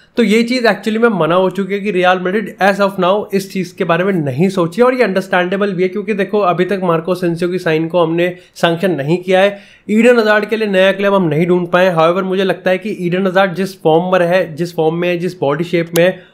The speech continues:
उसको पूरा पूरा यहाँ पर मौका देना चाहिए। और खुद यहाँ पर कार्लो एंसेलोटी ने अपने प्रेस कॉन्फ्रेंस में इस चीज़ को मना कर दिया है कि रियल मैड्रिड का जो समर ट्रांसफर विंडो है, वो यहाँ पर ख़त्म हो चुका है, अगर यहाँ पर कोई प्रॉपर अपॉर्चुनिटी अराइज नहीं करती है।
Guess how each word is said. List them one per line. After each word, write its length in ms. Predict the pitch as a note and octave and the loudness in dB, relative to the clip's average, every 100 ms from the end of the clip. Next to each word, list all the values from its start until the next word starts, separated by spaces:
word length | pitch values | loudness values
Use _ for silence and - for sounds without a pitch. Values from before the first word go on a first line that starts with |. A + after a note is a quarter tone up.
| - | -2
उसको 300 | G3 G3 A#3+ | 0 2 0
पूरा 320 | A#3 G3 F#3+ | 0 0 0
पूरा 300 | G3 F#3 F#3 | 0 0 2
यहाँ 160 | F#3 D#3+ | 2 2
पर 160 | E3 F3 | 0 0
मौका 340 | D3 C#3+ F3+ | 0 0 -2
देना 340 | C#3+ C3 D3+ | 0 0 2
चाहिए। 380 | F3+ E3+ E3+ F#3 - _ | 2 0 -2 -4 -8 _
और 120 | G#3 G3 | -2 -2
खुद 300 | - A#3+ G#3 | 0 -2 2
यहाँ 180 | G#3+ | 0
पर 120 | G#3 G#3 | 0 -2
कार्लो 340 | - F#3+ G3 | 0 2 0
एंसेलोटी 400 | F3 F3 F3+ F3+ | -2 0 0 0
ने 80 | G3+ | -4
अपने 160 | G3 | -4
प्रेस 260 | G3 F3 E3+ | -2 -2 0
कॉन्फ्रेंस 340 | F3+ E3 F3 | 0 0 -2
में 100 | F#3+ | -2
इस 100 | E3+ | -4
चीज़ 140 | F3 E3+ | -8 -6
को 120 | F3+ | -4
मना 220 | D3+ E3 | 0 0
कर 160 | E3+ E3 | 0 -2
दिया 160 | E3 | -2
है 60 | F3 | -2
कि 120 | F3+ | -2
रियल 320 | D#3 D#3+ D#3+ | -2 0 0
मैड्रिड 220 | E3 D#3+ E3 | 0 -4 -2
का 100 | E3+ | -4
जो 140 | E3 | -4
समर 280 | E3 D#3+ D#3 | -4 -4 -2
ट्रांसफर 320 | D#3 D3 D#3 | -2 -4 -6
विंडो 240 | D3 D3 | -8 0
है, 100 | F#3 | 2
वो 380 | E3 C3+ E3+ G3 | 2 0 0 2
यहाँ 240 | F#3 D#3 D#3 | 2 2 2
पर 180 | F3 | 0
ख़त्म 360 | E3 - C#3 D3+ | -2 -6 -4 -2
हो 140 | C#3 | -2
चुका 300 | C3+ A#2+ D3 | -6 -6 0
है, 400 | D#3 E3+ - - - _ _ _ - | 0 0 -8 -20 -20 _ _ _ 0
अगर 320 | F#3 G#3+ A3 | 2 2 0
यहाँ 340 | F3+ E3 E3 | 2 0 2
पर 100 | F#3+ | 0
कोई 200 | F3+ F3+ | -2 -4
प्रॉपर 580 | F3+ - F3+ E3+ - G3 | -4 -2 0 0 0 -2
अपॉर्चुनिटी 760 | F#3 - D#3+ - D#3 D#3 D3+ F3 | -2 -4 -4 -4 -4 -4 -4 -6
अराइज 460 | D#3 C#3 D3 C#3 | -2 -2 -2 -4
नहीं 260 | C3+ C3 D3+ | -6 -6 -4
करती 420 | D3+ C3 - D#3+ | -2 -4 -4 0
है। 200 | F#3 A3+ | 2 2